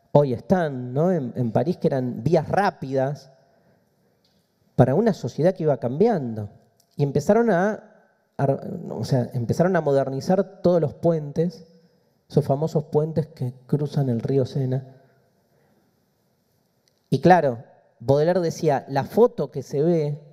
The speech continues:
es la foto de los carruajes pasando por arriba del puente. Lo que nadie ve es lo que pasa abajo del puente". ¿Y quién estaba abajo? Los pobres, los lincheras, las prostitutas, los drogones.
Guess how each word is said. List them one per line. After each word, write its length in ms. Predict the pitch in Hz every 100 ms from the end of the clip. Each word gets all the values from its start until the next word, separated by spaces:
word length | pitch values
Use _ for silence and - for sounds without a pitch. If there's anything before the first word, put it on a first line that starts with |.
| - _ _ -
es 140 | 147
la 140 | 147 143
foto 280 | 180 180
de 80 | 180
los 120 | 139
carruajes 640 | - 139 131 156 180 - 160
pasando 960 | - 131 156 165 165 151 147 - - _ _ _
por 160 | 127 123
arriba 240 | 156 151
del 140 | 120
puente. 500 | - 185 139 107 104 104
Lo 120 | 127
que 120 | 135
nadie 240 | 175 185 170
ve 100 | 196
es 60 |
lo 80 | 180
que 80 | 127
pasa 180 | 127 156
abajo 360 | 147 170 -
del 100 | 120
puente". 360 | 117 110 98 - _ _ _ _ _ _ _ _ _ _
¿Y 80 | 165
quién 140 | 151 160
estaba 360 | 131 131 117
abajo? 420 | 104 101 - 110 - _ _ _ _ _ _ -
Los 140 | -
pobres, 680 | - 170 151 131 131 127 - _ _ _
los 160 | 131 113
lincheras, 880 | 117 110 - 165 147 127 117 117 -
las 160 | 135 -
prostitutas, 960 | - 104 - 117 165 151 131 113 104
los 160 | 110 104
drogones. 840 | 113 113 135 165 131 117 110 -